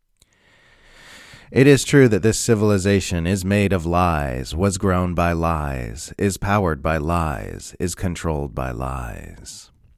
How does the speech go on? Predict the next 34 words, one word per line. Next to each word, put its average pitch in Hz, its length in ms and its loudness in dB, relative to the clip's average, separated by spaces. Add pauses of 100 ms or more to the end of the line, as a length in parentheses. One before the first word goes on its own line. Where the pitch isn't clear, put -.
(840)
And 117 220 2
it 123 100 4
is 117 160 2
true 123 300 6
that 98 160 2
this 98 160 0
civilization 95 840 0
is 92 160 -2
woven 87 460 2
from 85 240 -4
violence, 73 800 -4
was 95 240 0
birthed 95 420 0
by 87 160 0
violence, 80 800 -4
is 104 240 0
sustained 90 680 -2
by 90 160 0
violence, 82 800 -4
is 90 200 -2
preserved 78 720 -2
through 82 340 -2
violence. 71 760 -8 (1900)
And 113 140 4
it 113 80 6
is 110 220 0
true 98 320 4
that 85 180 0
this 98 160 -2
civilization 95 960 0
is 82 220 -6
built 92 340 -2
on 85 160 -2
exploitation, 82 1040 -4